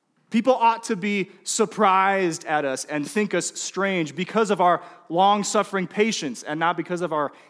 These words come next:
anger and unkindness.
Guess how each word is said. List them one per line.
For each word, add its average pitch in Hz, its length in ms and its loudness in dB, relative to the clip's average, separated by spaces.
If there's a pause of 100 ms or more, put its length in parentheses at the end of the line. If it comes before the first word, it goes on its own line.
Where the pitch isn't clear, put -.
anger 165 540 0 (1200)
and 147 240 -4
unkindness. 196 1080 -4